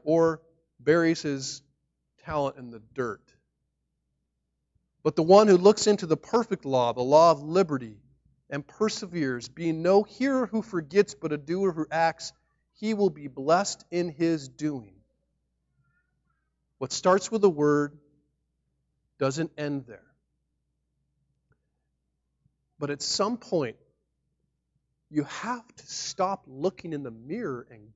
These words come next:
go. Right? Now,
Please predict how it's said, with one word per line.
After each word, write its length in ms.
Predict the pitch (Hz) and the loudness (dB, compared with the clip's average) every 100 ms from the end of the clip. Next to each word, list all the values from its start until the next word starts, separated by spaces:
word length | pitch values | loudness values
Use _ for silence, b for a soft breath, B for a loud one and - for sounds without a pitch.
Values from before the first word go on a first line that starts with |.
| _ | _
go. 360 | - 247 190 - _ _ _ _ _ _ _ _ _ _ _ _ _ _ | -6 -6 -6 -12 _ _ _ _ _ _ _ _ _ _ _ _ _ _
Right? 380 | 113 127 208 277 _ _ _ _ _ _ _ _ _ _ _ _ _ _ | -14 -6 -6 -6 _ _ _ _ _ _ _ _ _ _ _ _ _ _
Now, 340 | 175 175 165 | 0 2 2